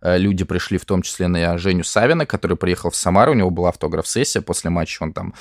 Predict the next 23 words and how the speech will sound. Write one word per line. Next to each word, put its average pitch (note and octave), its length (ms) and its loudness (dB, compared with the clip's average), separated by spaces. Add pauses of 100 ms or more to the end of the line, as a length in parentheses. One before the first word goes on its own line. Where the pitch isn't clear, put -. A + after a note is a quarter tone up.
(200)
ярко F#2+ 380 2
высказывался E2+ 640 -4
в E2+ 60 -4
миксте, B2 580 -2
в, F2+ 580 2 (320)
э, E2 460 -2
изи-бустах, F2+ 800 -6
э, E2 320 2
зелененьких E2+ 640 0
и F2+ 60 -6
зеленой E2+ 320 0
курточке. C3+ 720 0
Э, F2 360 2
все - 500 0
так - 240 -6
это D#2 200 -4
было E2+ 260 0
на E2+ 80 0
фоне, E2 360 -2
э, C2+ 240 -4
серой F2+ 340 2
Самары, F2 440 4
конечно, E2+ 500 -4